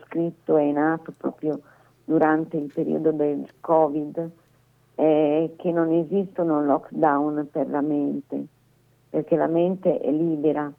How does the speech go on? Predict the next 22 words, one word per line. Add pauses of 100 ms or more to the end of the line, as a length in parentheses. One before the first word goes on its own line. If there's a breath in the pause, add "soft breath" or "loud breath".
(440)
è
libera
di
viaggiare,
è
libera
di
pensare, (480)
è
libera
di
riflettere. (560)
E
questo
già,
secondo
me,
è
un
elemento
di
fiducia,